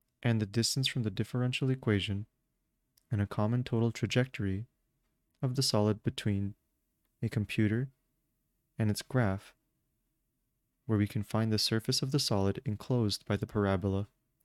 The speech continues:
y minus x squared and the area of the function given by the region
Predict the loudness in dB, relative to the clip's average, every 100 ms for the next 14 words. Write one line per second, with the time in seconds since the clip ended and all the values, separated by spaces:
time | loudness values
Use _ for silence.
0 | _ _ 0 2 2 2 0 -2 -4 -6
1 | 0 0 0 -2 -12 _ _ _ _ _
2 | _ _ _ _ _ -2 0 2 4 6
3 | 4 4 0 -2 0 0 0 -4 -4 -8
4 | _ _ _ -2 2 4 4 4 4 2
5 | 0 -2